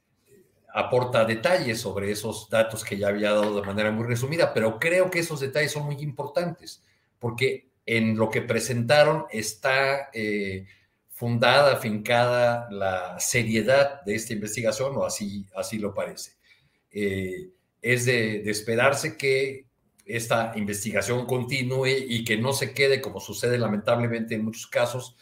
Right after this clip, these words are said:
solamente en la autoría material, en los sicarios que contratan, eh, que podrían haber sido esta célula delictiva u otra de las que operan en la ciudad. Eh, el, el caso de,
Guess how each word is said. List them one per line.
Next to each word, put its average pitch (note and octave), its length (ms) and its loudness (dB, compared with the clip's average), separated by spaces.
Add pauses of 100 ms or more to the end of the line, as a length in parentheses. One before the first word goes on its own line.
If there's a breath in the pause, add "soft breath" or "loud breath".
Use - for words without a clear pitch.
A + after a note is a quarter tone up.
(200 soft breath)
solamente C3 920 2
en G2+ 100 -2
la G2+ 80 0
autoría A2+ 560 2
material, A2 580 0
en G#2 140 -2
los - 160 -8
sicarios A#2 580 0
que F#2+ 220 -10
contratan, G#2 800 -2 (440)
eh, F2+ 400 -12
que - 120 0
podrían A#2 440 2
haber A2+ 200 2
sido A#2+ 180 -2
esta A2+ 360 2
célula A#2 380 0
delictiva G#2+ 760 2
u A#2 200 2
otra B2 600 2 (100)
de G#2 80 -4
las G2 220 -4
que F2+ 400 -10 (400)
operan A2 500 4
en G2 120 -2
la F#2+ 100 -2
ciudad. G#2+ 440 0 (440 loud breath)
Eh, G2+ 300 -4
el, A2 280 -6
el G#2+ 220 -6
caso D3 400 2
de, G2+ 540 -2